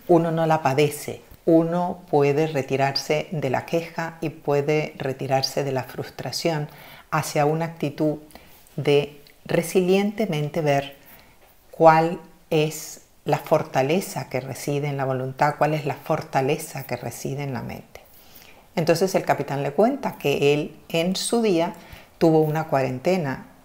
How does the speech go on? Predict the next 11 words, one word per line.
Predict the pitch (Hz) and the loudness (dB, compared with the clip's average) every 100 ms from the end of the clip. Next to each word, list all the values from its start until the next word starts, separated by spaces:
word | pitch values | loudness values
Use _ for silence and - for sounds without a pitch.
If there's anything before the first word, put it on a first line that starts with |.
| _ - | _ -2
y | 190 185 | -2 0
que | - | 0
también | 196 - 143 143 151 185 233 247 | 0 2 0 0 2 2 4 0
reaccionó | 196 160 135 - - 143 165 175 - - - | 2 2 0 -6 -6 -2 0 0 -4 -16 -2
durante | 143 131 135 131 139 131 - - - | 0 2 -2 -2 -2 -2 -4 -16 -10
los | 143 131 | -8 -8
primeros | - 135 151 180 185 - - - - | -6 -4 2 2 0 -8 -14 -20 -12
días | 147 170 160 180 - - - - - - - | -2 2 2 0 -8 -20 -20 -20 -20 -12 4
con | 190 | 6
enorme | 220 262 302 302 | 6 4 2 0
frustración, | 254 185 160 - 131 - 170 160 165 | -2 -2 -4 -6 -6 0 2 2 0